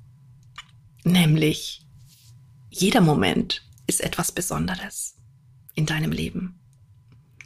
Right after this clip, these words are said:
Also, warte nicht darauf, bis du irgendwann mal das tolle Kleidungsstück rausholst,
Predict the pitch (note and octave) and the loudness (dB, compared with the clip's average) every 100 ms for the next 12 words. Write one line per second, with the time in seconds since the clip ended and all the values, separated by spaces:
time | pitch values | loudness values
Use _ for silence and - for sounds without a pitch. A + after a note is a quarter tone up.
0 | - - - - - - - F#3+ - - | -20 -20 -16 -14 -14 -4 2 2 2 -2
1 | A3+ - D#3 F3+ - D4 B3 G#3+ G#3 F3+ | -4 -4 2 6 6 8 8 8 6 2
2 | - - - - - - - - - - | 2 -2 -4 -4 -10 -16 -20 -20 -20 -20
3 | - - - - - F3+ F3+ - - - | -20 -20 -20 -20 -6 -2 0 -2 -6 -10
4 | - A3 A#3 A3+ F#3 F3+ F3+ E3+ - - | -2 4 6 6 4 4 4 2 0 -4
5 | - - - - G#3+ G#3 - E3 - F3+ | -4 -8 -6 0 2 2 0 0 0 0
6 | - - - D#3+ - - - - - - | 0 0 2 2 2 0 0 -2 0 -4
7 | - | -6